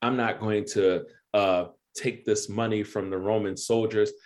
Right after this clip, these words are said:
I'm gonna sit here and keep walking with him and supporting him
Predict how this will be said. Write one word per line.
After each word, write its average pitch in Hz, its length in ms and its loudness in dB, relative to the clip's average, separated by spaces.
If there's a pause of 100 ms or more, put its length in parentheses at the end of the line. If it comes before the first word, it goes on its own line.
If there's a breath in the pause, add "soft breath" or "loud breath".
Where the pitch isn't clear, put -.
(220 loud breath)
I'm 127 160 0
gonna 117 180 0
sit - 300 -2
here 107 320 6
and 87 300 -6
keep - 240 -10
walking 101 380 0
with 98 180 -4
him 95 220 -4
and - 180 -8
supporting - 480 -2
him 98 240 -8